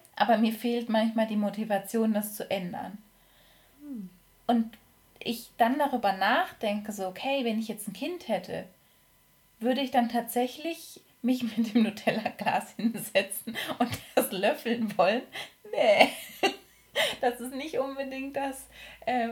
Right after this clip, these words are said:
Speaker 1: was ich meinem Kind vorleben möchte. Deswegen freue ich mich da total drauf.
Speaker 2: Absolut. Das sag ich, das ist das Gleiche, was ich zu meinem Mann auch sage. Also ich glaube, die Kinderriegel, die wird's nicht mehr vorm Essen geben. Egal, wie oft du das vielleicht gerne machen würdest.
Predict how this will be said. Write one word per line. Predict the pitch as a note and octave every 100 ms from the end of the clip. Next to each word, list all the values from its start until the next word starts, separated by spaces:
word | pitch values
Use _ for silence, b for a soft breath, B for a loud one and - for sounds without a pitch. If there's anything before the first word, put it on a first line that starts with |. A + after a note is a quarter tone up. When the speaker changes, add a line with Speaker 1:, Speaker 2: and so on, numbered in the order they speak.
| A#3
Speaker 1:
was | B3+ B3+
ich | B3+
meinem | C4 A#3+ B3
Kind | - B3
vorleben | - D#4 D4+ F3 E3+ B3
möchte. | A3 G#3+ -
Deswegen | F#3 A3 G#3+ A3+ A3+
freue | - A3 E4
ich | -
mich | A#3+ A#3+
da | A3
total | G#3 - A#3+ D4+
drauf. | D4+ C#4+ A3+ A#3
Speaker 2:
Absolut. | A#3 A3 - - B3+ B3 A3
Das | A#3 A3+
sag | B3+ A#3+
ich, | A#3+
das | A3 A3+
ist | A#3+ A#3+
das | -
Gleiche, | - G#3+ B3
was | A#3+ B3
ich | C4
zu | C4
meinem | B3 B3
Mann | B3+ B3
auch | A3 A3
sage. | - G#3 F#3 F#3+
Also | F#3 F#3+
ich | -
glaube, | - F#3 G3 A3 A#3 B B B B B _ _ _ _ _ _ _ _ C#4 - _
die | B3+
Kinderriegel, | A#3 B3 A3+ A#3 A#3+ C4+
die | C#4 C#4+
wird's | G4+ -
nicht | C4 G#3+
mehr | G#3+
vorm | G3 F3+
Essen | - F#3 A#3 G#3+
geben. | G3 G3 G#3+
Egal, | A3 A#3 C#4
wie | D#4
oft | - G#3+ -
du |
das | G#3+ G#3+
vielleicht | - F3+ F#3+ -
gerne | - G3 F#3
machen | F3 C4 D4+ C4
würdest. | A3+ G3 G#3 C#4+ -